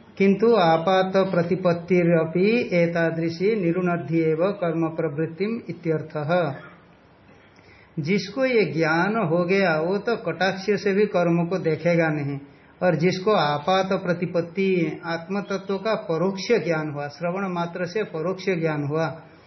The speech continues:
वो भी एतादृशी कर्म प्रवृत्तिम निरुणद्धि, इसी प्रकार की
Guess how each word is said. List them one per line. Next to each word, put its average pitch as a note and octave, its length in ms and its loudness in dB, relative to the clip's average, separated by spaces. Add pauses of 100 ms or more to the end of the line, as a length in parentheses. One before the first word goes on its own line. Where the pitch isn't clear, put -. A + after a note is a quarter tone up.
(280)
वो F#3 260 6
भी G3+ 420 6 (1400)
एतादृशी G3 1000 2
कर्म F3 400 0
प्रवृत्तिम F3 600 -2
निरुणद्धि, E3+ 1120 2 (360)
इसी F3 240 0
प्रकार G#3 460 2
की G#3+ 360 0